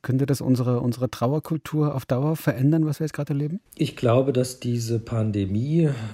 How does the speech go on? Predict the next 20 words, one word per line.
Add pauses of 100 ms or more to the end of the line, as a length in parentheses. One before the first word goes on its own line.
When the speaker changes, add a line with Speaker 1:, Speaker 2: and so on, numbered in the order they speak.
Speaker 2:
ähm,
ein
Brennglas
ist,
eine
Lupe
und
vieles
sichtbar
macht,
was
sowieso
präsent
ist.
Und (760)
die
Religionen
bieten
viele
Rituale,